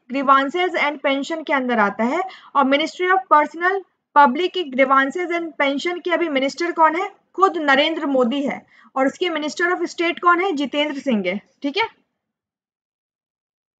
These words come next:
अगला देखियो, देखो, area at Amboli in Maharashtra, Sindhu Durg named as biodiversity heritage site, a rare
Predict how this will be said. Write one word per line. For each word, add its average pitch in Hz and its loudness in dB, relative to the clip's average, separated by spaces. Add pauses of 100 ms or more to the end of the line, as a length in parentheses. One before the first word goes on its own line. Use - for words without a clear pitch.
(2000)
अगला 285 4
देखियो, 339 -2
देखो, 311 4
area 302 2 (100)
at 330 4
Amboli 285 6 (140)
in 302 -4
Maharashtra, 269 4 (400)
Sindhu 320 0 (140)
Durg 320 2
named 285 0
as 226 2
biodiversity 262 2 (100)
heritage 262 -2
site, 220 -2 (320)
a 269 4
rare 311 4